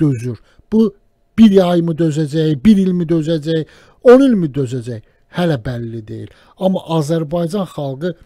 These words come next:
mütləq ayağa duracaq. Öz xalqını sizdən sökə-sökə alacaq. Çünki siz azərbaycanlılara qan utdurursunuz. Və bu günləri İlham Əliyevin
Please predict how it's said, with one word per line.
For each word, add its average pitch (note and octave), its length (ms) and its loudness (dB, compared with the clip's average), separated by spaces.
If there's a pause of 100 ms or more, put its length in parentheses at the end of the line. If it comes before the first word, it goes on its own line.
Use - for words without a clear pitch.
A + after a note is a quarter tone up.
(160)
mütləq C#3 520 2
ayağa G#2+ 320 -12
duracaq. A2 420 -14 (280)
Öz A#3+ 200 6 (160)
xalqını D3+ 880 -6 (220)
sizdən D#3 520 -6 (200)
sökə-sökə - 680 -2
alacaq. A2+ 380 -12 (260)
Çünki G3+ 340 -8
siz A3+ 400 -2 (240)
azərbaycanlılara C#3 1400 -4 (340)
qan F3 300 4
utdurursunuz. B2 840 -10 (280)
Və E3+ 120 2
bu C#3+ 120 -4
günləri F#3+ 600 -2
İlham G3 480 0
Əliyevin D3+ 520 -4